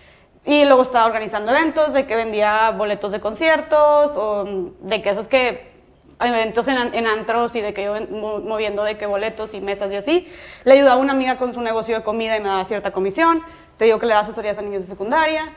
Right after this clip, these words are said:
Entonces yo estaba así como que de todas partes intentando juntar como dinerito. Y, mm,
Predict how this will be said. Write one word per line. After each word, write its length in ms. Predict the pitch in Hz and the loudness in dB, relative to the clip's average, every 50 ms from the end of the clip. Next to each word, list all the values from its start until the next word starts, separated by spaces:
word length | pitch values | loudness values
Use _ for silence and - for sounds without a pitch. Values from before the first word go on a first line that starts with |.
| - - - | -20 -20 -18
Entonces 260 | - - 240 233 247 | -10 -8 -6 -2 0
yo 80 | 254 285 | 2 2
estaba 200 | 277 285 294 285 | 2 4 2 2
así 120 | 269 269 | 2 0
como 240 | 269 262 277 277 262 | 0 0 0 0 0
que 60 | 254 | 0
de 80 | 240 220 | -2 -2
todas 260 | - 214 214 214 220 | 0 -2 -2 -2 -2
partes 320 | 220 233 220 - 247 240 | -4 -4 -2 -2 -4 -4
intentando 460 | 233 233 190 196 175 180 185 190 190 190 | -4 -8 -6 -6 -6 -4 -4 -4 -4 -6
juntar 320 | 214 220 - 190 175 175 | -6 -6 -6 -6 -6 -6
como 180 | - 214 214 208 | -6 -4 -4 -4
dinerito. 480 | 202 202 190 175 214 233 320 349 415 370 - - _ - - - _ _ - | -2 -2 -4 -4 -4 -2 -2 -4 -4 -4 -10 -16 _ -20 -20 -20 _ _ -4
Y, 540 | 247 262 262 262 262 262 262 269 269 277 269 | -2 0 0 0 0 0 2 2 0 0 0
mm, 280 | 269 277 277 277 277 | -2 -2 -4 -4 -6